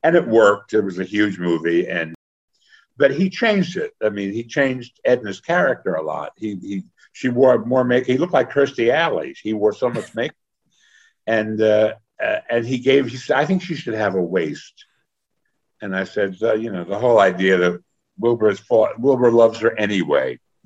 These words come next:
But, you know, you can't argue with the, the kind of success. The picture was a gigantic success. So they also changed the, the ending. So, but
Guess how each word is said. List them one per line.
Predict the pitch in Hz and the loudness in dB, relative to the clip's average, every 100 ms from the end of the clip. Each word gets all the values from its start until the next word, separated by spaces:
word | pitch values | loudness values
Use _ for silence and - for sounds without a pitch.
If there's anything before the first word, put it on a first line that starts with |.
| _ - _ _ - | _ -20 _ _ -2
But, | 127 139 | 0 0
you | 156 | 0
know, | |
you | 165 | 0
can't | 175 202 131 | 0 0 2
argue | 110 95 90 | 2 0 -2
with | 87 87 - | -4 -4 -12
the, | 90 98 95 | -10 -10 -6
the | 101 95 - | -6 -6 -6
kind | 104 95 | -6 -6
of | 90 | -8
success. | 82 - 95 80 - | -14 -6 -4 -4 -8
The | |
picture | - - - | -12 -12 -10
was | 90 82 | -12 -12
a | |
gigantic | 78 78 80 78 76 - | -10 -10 -8 -10 -10 -18
success. | - - 65 62 | -20 -18 -18 -16
So | - 78 - _ _ - | -10 -10 -10 _ _ -2
they | 101 | 2
also | 98 - 90 | 2 0 -6
changed | - 101 90 90 90 | -4 -4 -4 -8 -8
the, | 90 - | -8 -8
the | 90 101 | -4 0
ending. | 110 95 73 73 | 0 -2 -16 -12
So, | 85 80 - _ _ _ _ _ _ _ _ 101 | -10 -10 -12 _ _ _ _ _ _ _ _ -2
but | 117 127 117 | 4 4 2